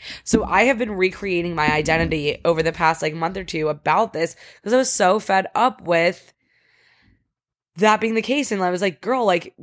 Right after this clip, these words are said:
grow a fucking pair." Like, how would I be operating if I was the music industry's most coveted graphic and web designer?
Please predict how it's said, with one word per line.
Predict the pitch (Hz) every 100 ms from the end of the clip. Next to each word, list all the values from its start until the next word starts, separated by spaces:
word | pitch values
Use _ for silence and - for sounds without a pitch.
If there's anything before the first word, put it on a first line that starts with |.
| 160 -
grow | 190 196
a | 240
fucking | 220 202 185 175
pair." | 160 160 151 160
Like, | 175 170 -
how | - - 220
would | 269
I | 285 185
be | 190 202
operating | 175 208 220 175 151 151 151 151 151
if | 175 208 -
I | 175 170
was | 160 151 202 196 160 156 165 156 - _ _ _ _ _ _
the | 175 185
music | 196 202
industry's | 196 185 180 185 170 165 180
most | 175 170 160
coveted | - 147 151 147 147
graphic | 135 135 143
and | 139
web | 117
designer? | 131 - 50 60